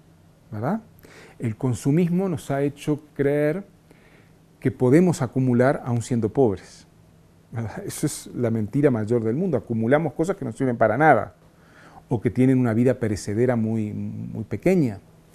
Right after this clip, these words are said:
Entonces creo que, eh, buen vivir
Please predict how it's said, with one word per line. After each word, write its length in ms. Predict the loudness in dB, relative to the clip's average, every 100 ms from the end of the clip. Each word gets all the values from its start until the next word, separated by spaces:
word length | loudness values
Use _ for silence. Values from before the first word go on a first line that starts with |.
| -20 -20 -20 -20 -20 -16 -10
Entonces 380 | -6 -4 -6 -2
creo 340 | 2 4 4
que, 360 | 0 0 -2 -8 _ -20 -20 -20 _ -14
eh, 420 | -8 -4 -4 -4
buen 280 | 0 2 4
vivir 440 | 2 2 2 0